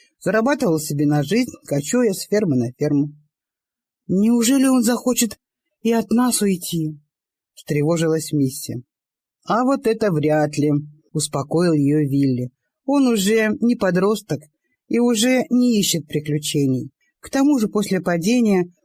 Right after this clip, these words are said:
он не так хорошо держится на лошади". "Так ты говоришь, он знает испанский?" "Конечно, хотя..."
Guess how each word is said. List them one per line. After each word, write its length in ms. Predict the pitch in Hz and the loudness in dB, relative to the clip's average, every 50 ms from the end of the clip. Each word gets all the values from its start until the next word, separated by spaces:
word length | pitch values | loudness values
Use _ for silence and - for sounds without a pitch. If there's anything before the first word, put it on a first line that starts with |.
| _ _ | _ _
он 200 | - 269 277 254 | 0 2 2 2
не 120 | 226 202 | 2 2
так 260 | 175 - 208 208 208 | 2 0 -2 -2 -2
хорошо 400 | - 180 170 160 151 - - 190 | -2 -2 -2 -2 -2 0 0 0
держится 440 | 175 135 143 151 151 160 151 - 151 | 0 0 0 0 0 -2 -4 -2 -2
на 160 | 143 139 135 | 0 0 0
лошади". 560 | 127 127 131 135 - - 131 - 123 120 127 - _ _ _ _ _ _ _ _ _ _ _ _ _ _ - | 0 -2 -4 -4 -6 -8 -10 -8 -10 -12 -12 -14 _ _ _ _ _ _ _ _ _ _ _ _ _ _ -6
"Так 240 | - 180 175 - - | -4 -4 -4 -4 -4
ты 160 | - 269 233 | -2 -2 0
говоришь, 720 | 208 220 180 190 175 165 170 185 202 247 262 - - - _ _ - _ _ _ - | 0 0 0 0 0 0 2 2 2 2 2 0 -2 -4 _ _ -20 _ _ _ -4
он 160 | 208 226 214 | -2 0 0
знает 440 | 180 165 185 220 247 254 240 - 190 | 0 0 2 2 2 2 0 0 -2
испанский?" 920 | 175 - - - - 202 240 302 330 320 330 - - - 175 147 135 - _ _ _ _ _ _ _ _ _ _ _ | -4 -6 -6 -6 -2 0 2 2 2 2 0 -2 -4 -2 -2 -2 -2 -6 _ _ _ _ _ _ _ _ _ _ _
"Конечно, 640 | - 277 302 269 208 170 160 - - 185 190 185 185 180 _ _ _ _ _ | -2 0 2 2 2 2 0 -2 -2 0 0 0 0 -4 _ _ _ _ _
хотя..." 600 | _ - - 214 208 - - 254 254 247 247 240 | _ -8 -6 -6 -4 -2 -2 0 2 2 4 4